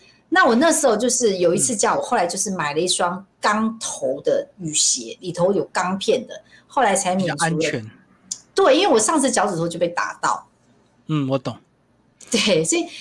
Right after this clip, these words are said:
Speaker 1: 它是我们来城市来讲是一个完全的一个大冒险，而且，呃，在农地里面你会觉得，哇，实在太愉快，弄弄我都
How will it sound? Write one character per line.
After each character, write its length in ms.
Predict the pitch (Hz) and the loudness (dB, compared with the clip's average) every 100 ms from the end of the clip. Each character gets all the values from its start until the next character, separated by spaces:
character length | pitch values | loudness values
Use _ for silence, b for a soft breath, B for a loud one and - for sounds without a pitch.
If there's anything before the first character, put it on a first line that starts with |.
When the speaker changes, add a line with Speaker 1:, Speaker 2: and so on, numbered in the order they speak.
| B | B
Speaker 1:
它 120 | - | -2
是 140 | 427 415 | 2 4
我 140 | 269 | 4
们 100 | 220 | 4
来 160 | 202 202 | 2 2
城 180 | 220 226 | 0 2
市 120 | 269 | 2
来 160 | 208 | 2
讲 120 | 202 170 | 0 0
是 140 | - | 0
一 60 | 233 | 0
个 100 | - | 0
完 340 | 233 233 320 | 0 2 2
全 360 | 320 262 202 202 | 0 0 0 2
的 100 | 196 | 0
一 160 | 190 | 0
个 320 | 233 190 170 B B B - | 2 2 0 B B B 0
大 160 | 269 | 2
冒 260 | 240 233 180 | 4 2 2
险， 300 | - 160 147 | 0 -2 -2
而 80 | 220 | 0
且， 320 | 233 180 - B B | 2 0 -2 B B
呃， 340 | - 175 156 156 | -6 -2 -2 0
在 260 | 262 240 202 | 0 0 0
农 220 | 190 170 180 | -4 -4 -2
地 120 | 220 | -2
里 140 | 156 | -2
面 180 | 156 175 | -2 -2
你 120 | 156 | 0
会 120 | 214 | -2
觉 220 | 214 175 170 | -2 0 2
得， 240 | 175 175 | 2 0
哇， 140 | - - | -6 -8
实 60 | - | -6
在 100 | 180 | -4
太 180 | 202 156 | -4 -4
愉 140 | 269 | -4
快， 240 | - 151 | -6 -4
弄 180 | 190 196 | -2 -2
弄 100 | 185 | -2
我 80 | 147 | -4
都 220 | 160 170 | -4 -4